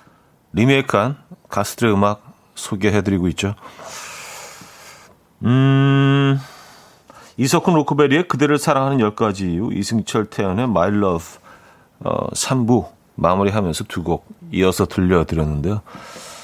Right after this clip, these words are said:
아, 윤희희 씨, 크, 거미 씨 목소리 정말 최고네요.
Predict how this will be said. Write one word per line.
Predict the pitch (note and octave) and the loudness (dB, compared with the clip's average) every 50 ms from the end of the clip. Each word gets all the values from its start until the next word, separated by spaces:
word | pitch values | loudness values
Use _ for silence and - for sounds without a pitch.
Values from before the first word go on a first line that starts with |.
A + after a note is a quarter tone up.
| - - - - - - - _ _ - | -20 -20 -20 -20 -20 -20 -20 _ _ -4
아, | - F2+ F2 | -2 0 2
윤희희 | F2+ A2+ E3+ G3 F3+ E3 D#3+ F#3 E3+ | 4 4 4 6 6 6 6 4 4
씨, | C#3 - C#3 A#2+ G2+ - | 4 2 0 0 0 -2
크, | - - - - - - | -2 -2 0 -2 -2 0
거미 | - A#2+ C3+ F3 G3+ | 0 2 4 4 4
씨 | F3 - - G3 | 2 2 2 4
목소리 | F#3 F3 D#3+ - - D#3+ E3 | 4 2 2 2 2 2 2
정말 | D3+ C#3 B2 B2 A#2 | 2 2 2 2 2
최고네요. | G#2 - - - D3+ C3 B2 A2 F#2+ F2 F2+ F#2+ | 0 0 -2 -2 0 2 0 0 0 -2 -4 -6